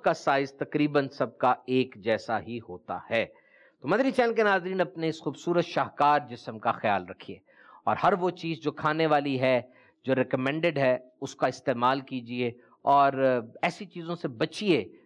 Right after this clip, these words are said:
جو کہ صحت کو خراب کرنے والی ہیں۔ عام طور پہ جوانی میں انسان بغیر کسی پرواہ کے بے فکر ہو کے کھانے کھاتا رہتا ہے،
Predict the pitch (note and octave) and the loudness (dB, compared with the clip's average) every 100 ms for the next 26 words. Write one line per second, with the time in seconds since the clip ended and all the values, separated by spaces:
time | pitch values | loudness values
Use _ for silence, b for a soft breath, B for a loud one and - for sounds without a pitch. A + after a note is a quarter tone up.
0 | - C3+ C#3+ - B2 B2+ D3+ C#3+ C3 B2 | -8 -6 -6 -6 -10 -6 -6 -2 2 2
1 | - G#2+ G2+ G2 G2 G2 F#2+ - B B | 0 -8 -8 -6 -6 -8 -14 -18 B B
2 | D#3 F#3 F3+ E3+ D#3+ E3+ D#3+ A#2 C#3 C#3+ | 2 2 2 2 2 0 0 0 2 2
3 | G3 B3+ G3 A2+ - B - C#3+ D3+ D#3 | 2 2 2 0 -4 B -8 -6 0 2
4 | D#3 D3+ - A2 G#2 A#2+ E3+ G#3+ G#3+ F#3 | 2 -2 -14 -20 -4 -2 2 4 4 -2
5 | F3 F3 - D#3+ E3 D#3+ C#3+ A#2+ F3 F#3 | -10 -4 2 4 4 2 -2 -2 -2 0
6 | F#3+ F#3 C#3 C3 C#3 - C3 C3+ C3+ B2 | 0 0 -2 -6 -6 -2 -2 -2 -2 0
7 | C3+ B2 A#2+ B2+ | 2 2 2 2